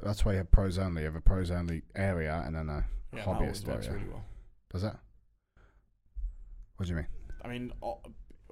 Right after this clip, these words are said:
Speaker 2: even if you said pros only, the chances are that you get just pros showing up to that is
Speaker 1: Ah, okay. Yeah, no, yeah,
Speaker 2: slim.
Speaker 1: yeah, yeah. But don't they do that B team? They have a pros area.
Speaker 2: I think they
Speaker 1: area.
Speaker 2: split the mats.
Speaker 1: That's what I'm saying.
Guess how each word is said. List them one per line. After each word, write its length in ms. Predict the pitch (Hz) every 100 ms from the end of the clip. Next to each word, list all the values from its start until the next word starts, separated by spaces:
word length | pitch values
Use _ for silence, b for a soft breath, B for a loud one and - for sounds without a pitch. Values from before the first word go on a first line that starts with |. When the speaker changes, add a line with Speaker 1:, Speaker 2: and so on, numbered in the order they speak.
| - -
Speaker 2:
even 220 | 143 151
if 80 | 139
you 80 | 117
said 240 | 135 113
pros 320 | - 131 113
only, 400 | 117 113 73 98 - b b b
the 60 | 113
chances 380 | 117 123 107 113
are 140 | 107
that 80 | 95
you 60 | 95
get 240 | 107 87
just 260 | 117 107 -
pros 240 | 113 101
showing 260 | 107 104 104
up 160 | 101
to 40 | 98
that 180 | 82 71
is 260 | 92 - - -
Speaker 1:
Ah, 360 | 87 87 82 76
okay. 280 | 78 65 -
Yeah, 180 | 82 78
no, 180 | 95 92 - - -
yeah, 120 | 78
Speaker 2:
slim. 260 | 104 - -
Speaker 1:
yeah, 120 | 85
yeah. 80 | 69 - B B B B -
But 100 | - 143
don't 100 | 143
they 100 | 139
do 100 | 139
that 140 | -
B 120 | 131
team? 180 | 110 92
They 60 | 87
have 60 |
a 60 | 87
pros 380 | - 98 92 -
area. 440 | 95 90 85 85 - b b b - _ _ _ _ - -
Speaker 2:
I 80 | 135
think 120 | 170
they 60 | 151
Speaker 1:
area. 60 |
Speaker 2:
split 220 | 139 143 98
the 60 |
mats. 420 | 117 113 - - - -
Speaker 1:
That's 160 | 110 -
what 60 |
I'm 40 | 107
saying. 220 | 135